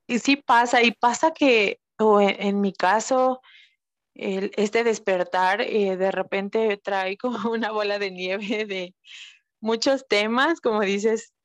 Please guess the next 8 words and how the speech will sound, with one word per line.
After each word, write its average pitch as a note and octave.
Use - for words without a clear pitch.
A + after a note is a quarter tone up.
eh, G3+
familiares, F#3
cosas G#3+
que G#3
se F#3
tienen A3
que C4
sanar, G#3+